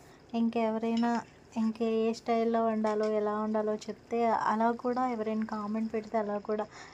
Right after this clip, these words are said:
ఇంకా రెండు మూడు రకాలు ఉంటాయి. పాయ కూడా వండి చూపిద్దాము. పాయ అంటే పాయ వేరు సూప్ చేస్తారు,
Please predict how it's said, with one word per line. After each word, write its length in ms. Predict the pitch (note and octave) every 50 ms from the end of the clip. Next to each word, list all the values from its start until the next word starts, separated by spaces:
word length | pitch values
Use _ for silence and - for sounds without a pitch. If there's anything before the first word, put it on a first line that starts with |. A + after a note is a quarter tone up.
| - -
ఇంకా 300 | A3 A#3 A#3 A#3 C4 B3
రెండు 380 | A#3 A3+ A#3 A#3 A#3 A#3 A3+ B3
మూడు 260 | B3 B3 B3 A#3 A#3
రకాలు 720 | A#3 A3+ A3+ - A#3+ A#3+ B3 B3+ B3+ B3 B3 A#3+ A#3 A3
ఉంటాయి. 360 | A3 G#3+ G#3+ - A3+ B3 C#4+ - - - - - - - -
పాయ 320 | A#3+ A#3+ B3 B3 C4 C4+
కూడా 320 | C4 - - C4 B3+ C4 B3+
వండి 240 | A#3+ A3+ A3+ A3+ A#3+
చూపిద్దాము. 840 | A#3 - A#3+ A3+ A3+ - A#3 G#3+ G3 G3+ G3+ G3 G3 G#3 B3 D4 D#4 - - - - - - - - - -
పాయ 200 | A#3+ A#3+ A#3+ B3
అంటే 360 | B3+ B3+ B3+ B3 B3 A#3+ C4+
పాయ 400 | C4 C4+ B3+ A#3 A3+ A#3 A#3 B3
వేరు 340 | A#3+ A3+ A3+ A3+ A3+ A3+ A3+
సూప్ 540 | G#3+ - - C4 C4 C4 - - - - -
చేస్తారు, 600 | A#3 A3+ A3 - - G#3+ G#3 G#3 G#3+ A#3 C#4 C#4+